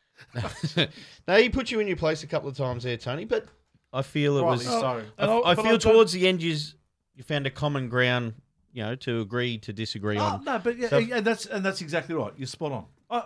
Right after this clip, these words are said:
Speaker 3: I don't begrudge him saying what he said in that, in that forum, and, and if he's gonna say, that's the right forum to do it.
Speaker 1: Yep.
Speaker 3: I just
Speaker 2: And he's
Speaker 3: begrudge
Speaker 2: right.
Speaker 3: what he said.
Speaker 1: Yeah.
Speaker 2: And he's right. You're senile.
Speaker 3: Yeah.
Speaker 1: Old fool.
Speaker 3: Oh, we'll move on from that.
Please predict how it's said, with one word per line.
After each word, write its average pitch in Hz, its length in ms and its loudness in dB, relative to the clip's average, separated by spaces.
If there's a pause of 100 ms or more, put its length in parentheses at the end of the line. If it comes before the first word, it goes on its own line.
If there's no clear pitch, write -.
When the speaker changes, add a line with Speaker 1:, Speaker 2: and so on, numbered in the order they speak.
(100)
Speaker 3:
I 254 40 2
don't 220 380 2
begrudge 160 520 0
him 123 260 -8
saying 139 360 -4
what 123 120 -4
he 123 80 -8
said 107 300 -10 (180)
in 123 100 -12
that, 117 220 -10 (580)
in 143 100 -8
that 131 120 -4
forum, 107 520 -4
and, 131 140 -4
and 151 160 -4
if 151 160 -6
he's 147 140 -6
gonna 147 160 -4
say, 117 240 -2
that's 127 160 -6
the 127 80 -6
right 123 180 -2
forum 120 280 -6
to 107 80 -10
do 165 140 -4
it. 82 60 -8
Speaker 1:
Yep. - 160 -8 (1400)
Speaker 3:
I 139 60 -10
just 139 120 -8
Speaker 2:
And 160 120 -2
he's 170 100 -4
Speaker 3:
begrudge 156 160 4
Speaker 2:
right. 147 220 2
Speaker 3:
what 151 220 4
he 156 120 -8
said. 90 320 -10 (140)
Speaker 1:
Yeah. 101 80 -18 (460)
Speaker 2:
And 160 140 -8
he's 139 140 -10
right. 156 240 -2
You're 127 120 -8
senile. 113 520 -10 (680)
Speaker 3:
Yeah. 113 180 -8 (180)
Speaker 1:
Old 101 120 -14
fool. - 280 -12
Speaker 3:
Oh, 90 140 -10
we'll 92 140 -10
move 127 180 -4
on 156 100 -4
from 90 160 -10
that. 78 120 -18